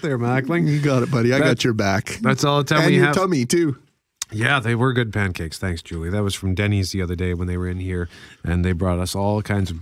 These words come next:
Speaker 1: of, uh, pancaked goods. So, yeah, that was good.
Speaker 2: Thanks
Speaker 1: Uh,
Speaker 2: for all of our listeners. Sorry, Brett, I'm gonna cut you off real quick. For all the interaction this week, we really appreciate it. The emails, the text messages, the calls, uh, absolutely terrific. We appreciate it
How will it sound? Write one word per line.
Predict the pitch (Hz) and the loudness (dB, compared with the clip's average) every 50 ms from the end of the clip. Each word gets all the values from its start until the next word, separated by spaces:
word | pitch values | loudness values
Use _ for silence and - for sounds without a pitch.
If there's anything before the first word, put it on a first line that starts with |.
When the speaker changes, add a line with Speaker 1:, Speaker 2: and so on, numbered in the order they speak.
| 98 - _ - | -14 -16 _ -6
Speaker 1:
of, | 95 92 90 90 90 | -4 -4 -4 -2 -2
uh, | 98 95 92 92 92 92 | -2 0 0 0 -2 -2
pancaked | - - 120 123 123 131 123 - 135 131 120 - - | -2 -2 0 2 2 0 2 2 0 0 0 -4 -2
goods. | 101 120 117 113 113 101 95 101 95 101 | 0 0 0 0 -2 -4 -6 -6 -6 -4
So, | - 120 107 98 95 87 85 85 _ _ _ | -2 0 0 0 -2 -2 -6 -12 _ _ _
yeah, | - 98 95 90 - - | -6 -6 -6 -8 -10 -14
that | - 98 | -12 -10
was | 92 95 85 | -10 -10 -8
good. | 87 - 98 92 - | -6 -6 -6 -6 -8
Speaker 2:
Thanks | - - - - - - 160 139 120 117 | -14 -20 -20 -14 -4 0 2 2 4 4
Speaker 1:
Uh, | |
Speaker 2:
for | - 165 147 - | 4 2 2 0
all | - 147 143 143 147 | 0 0 2 2 2
of | 131 | 2
our | 135 123 | 2 2
listeners. | 123 127 123 - 143 127 - | 2 2 2 0 0 0 2
Sorry, | - 135 120 107 | 2 2 2 2
Brett, | 98 110 107 107 107 | 0 0 0 0 2
I'm | 113 110 113 110 | 2 0 2 2
gonna | 110 113 107 | 0 0 0
cut | - 123 113 - | -2 -2 -2 0
you | 127 110 | 0 0
off | 104 - - | 0 0 0
real | 110 107 | -2 0
quick. | - - 113 104 - - | 0 -2 -4 -4 -4 -12
For | - - 117 113 107 104 - - | -6 -2 0 0 0 0 0 0
all | 127 127 131 127 | 2 2 2 2
the | 117 123 | 2 0
interaction | 117 110 - 117 107 101 98 95 - - 107 | 0 0 0 0 2 2 0 0 0 -2 -2
this | 101 95 - - | -2 -2 0 0
week, | 107 98 - | -2 0 0
we | - 107 | 0 0
really | 104 110 113 107 107 | 2 2 2 2 0
appreciate | 98 - - 110 104 - - 104 | -2 0 -2 -2 0 0 0 0
it. | 104 92 - | -2 0 -2
The | 101 92 | -4 -2
emails, | - 123 120 117 117 113 107 104 - | 0 0 0 2 2 0 0 0 0
the | 110 98 | -2 -2
text | - - 104 - - - | 0 -2 -2 -2 -4 -4
messages, | 104 95 98 - 101 - - 98 92 | -4 -4 -2 -4 -4 -2 -2 -2 -2
the | 90 - | -4 -6
calls, | 92 - 98 87 90 90 85 - - | -4 -4 -4 -2 -2 -4 -4 -2 -2
uh, | 92 82 80 85 - - - - - - - | -2 -2 -2 -6 -8 -14 -18 -18 -18 -8 -4
absolutely | 107 120 110 95 110 120 113 123 117 | -4 -2 -2 -2 -2 -2 -2 -2 -4
terrific. | - - 117 113 113 - 131 107 - | -4 -2 -4 -4 -2 -4 -6 -2 -2
We | 120 107 | -2 -2
appreciate | 98 - - 120 117 - - - 117 113 | -2 -2 -4 -2 -2 0 0 0 0 0
it | 117 113 - | 0 -2 -4